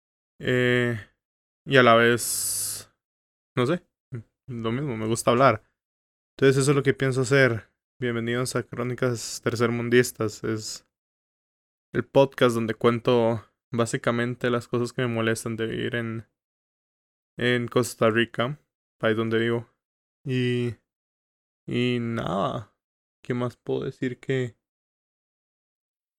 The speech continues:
cualquier tema, cualquier situación que quieren que comente, pueden comentármela en redes sociales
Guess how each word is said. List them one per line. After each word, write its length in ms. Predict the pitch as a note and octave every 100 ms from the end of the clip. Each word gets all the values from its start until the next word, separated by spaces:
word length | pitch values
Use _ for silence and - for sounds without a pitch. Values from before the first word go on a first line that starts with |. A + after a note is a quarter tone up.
| _ _ _ _ _ _ _ _ _ _ _ _ -
cualquier 500 | C#3+ B2+ - C3 B2+
tema, 400 | - C3+ B2+ A#2+
cualquier 460 | B2 A2+ - A#2+
situación 520 | - A2+ A#2+ A#2 B2
que 100 | A#2
quieren 200 | A2+ A#2
que 120 | A2+ A#2
comente, 440 | A#2+ B2 A#2+ B2+
pueden 280 | - A#2 A2+
comentármela 540 | A#2 A2+ A2+ A#2 A#2
en 140 | A#2+ A2+
redes 240 | C3+ B2
sociales 680 | - - B2 A#2+ A#2+ -